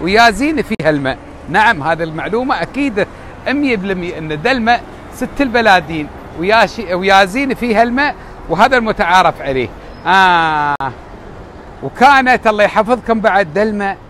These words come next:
هاك الوقت، آه، التشاله، التشاله الغاصة اللي يجون من شرق وغرب يغيصو-، يغوصون الهيرات. هيرات دلمة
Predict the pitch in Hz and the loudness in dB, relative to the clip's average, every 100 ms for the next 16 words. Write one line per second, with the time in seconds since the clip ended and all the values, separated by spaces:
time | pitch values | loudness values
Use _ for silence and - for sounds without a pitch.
0 | - 151 - 170 185 247 - - - - | -8 -6 -6 -4 -2 -2 -4 -20 -20 -20
1 | - - - - - - 151 147 143 135 | -20 -20 -18 -16 -12 -2 2 2 2 -2
2 | 135 117 - - - - - - - - | -4 -8 -14 -18 -18 -16 -14 -14 -14 -14
3 | - - - - - - - - - - | -14 -12 -12 -12 -16 -16 -16 -16 -14 0
4 | 247 254 208 165 - - - - - - | 4 6 6 4 0 -6 -8 -12 -12 -8
5 | - 226 262 233 220 - - - - - | -4 2 4 4 2 -4 -8 -12 -10 -12
6 | - - - 143 165 277 262 175 - - | -12 -10 -6 -4 2 4 6 2 0 -6
7 | - - - - 190 233 233 262 226 226 | -6 -6 -6 -4 -2 0 0 0 0 -2
8 | - 254 269 220 226 233 208 - - - | 0 2 2 0 2 4 4 0 -8 -8
9 | - - 147 202 156 240 190 175 190 196 | -6 -6 -4 -4 -4 -4 -4 -4 -4 -4
10 | - 269 240 - - - 151 180 208 220 | -2 -2 -4 -8 -12 -8 -4 0 2 4
11 | 247 185 - - - - - - - - | 4 2 -2 -12 -12 -16 -16 -16 -16 -16
12 | - 175 208 247 190 262 285 233 233 | -4 2 4 4 4 2 2 0 -2